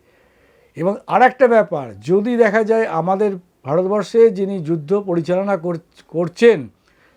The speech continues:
তিনি যদি কন্যা রাশি কিংবা যদি কুম্ভ রাশি হয়, তাহলে কিন্তু আমরা, পাকিস্তান যদি তিনটে মারে আমরা তিরিশটা মারব।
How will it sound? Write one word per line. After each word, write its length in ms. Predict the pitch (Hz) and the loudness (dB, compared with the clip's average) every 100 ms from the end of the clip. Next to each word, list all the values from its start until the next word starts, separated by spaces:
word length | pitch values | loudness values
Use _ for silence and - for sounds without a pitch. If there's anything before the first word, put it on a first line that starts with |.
| _ | _
তিনি 260 | 185 233 254 | -4 0 0
যদি 220 | 262 247 | 0 -4
কন্যা 400 | 214 196 180 214 | -4 -2 2 4
রাশি 400 | 240 220 180 117 _ _ _ | 4 2 -4 -10 _ _ _
কিংবা 440 | - 233 247 247 240 | -6 -2 2 2 2
যদি 180 | 233 | 0
কুম্ভ 320 | 226 202 196 233 | -2 -2 4 4
রাশি 320 | 254 233 214 | 4 0 -2
হয়, 260 | 156 135 104 _ _ _ | -2 -4 -8 _ _ _
তাহলে 340 | 156 156 190 196 | -2 0 0 0
কিন্তু 360 | 202 202 190 | -2 -2 0
আমরা, 400 | 180 170 170 165 - _ | 0 2 0 0 -6 _
পাকিস্তান 580 | 156 147 208 - 220 208 | -8 -6 -8 -6 -4 -4
যদি 160 | 214 202 | -4 -6
তিনটে 520 | - 180 180 208 202 | -6 -8 -4 0 0
মারে 300 | 202 220 240 _ - | 0 -2 -2 _ -14
আমরা 260 | 147 165 | -8 -8
তিরিশটা 520 | 156 226 247 196 214 | -6 -2 -2 2 2
মারব। 400 | 165 135 120 110 | 2 -2 -6 -12